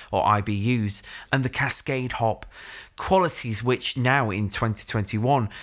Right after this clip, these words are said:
seem merely casual next to the extremities of juicy, hazy Nepas or pithy, resinous West Coast I P As. The beer that inspired founder Ken Grossman, of course, to brew Pale Ale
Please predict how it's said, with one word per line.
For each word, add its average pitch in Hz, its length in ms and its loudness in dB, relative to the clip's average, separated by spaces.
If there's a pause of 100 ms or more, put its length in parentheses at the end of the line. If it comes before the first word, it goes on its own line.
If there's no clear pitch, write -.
seem 135 460 0 (180)
merely 147 420 2
casual 120 760 0 (240)
next 127 260 -2
to - 80 -6
the 123 120 0
extremities 123 720 0
of 98 220 0
juicy, 135 520 0
hazy 113 480 0
Nepas 104 560 0 (180)
or 131 160 4
pithy, 131 500 0
resinous 107 600 0
West 107 260 2
Coast 98 320 0
I 92 100 6
P 104 220 -2
As. 107 480 -2 (720)
The 139 160 -2
beer 202 260 2
that 127 200 0
inspired 165 680 0
founder 98 380 0
Ken 101 280 -2
Grossman, 123 480 0
of 95 140 -6
course, 98 300 -2
to - 80 -6
brew 147 260 0
Pale 110 320 0
Ale 90 300 -4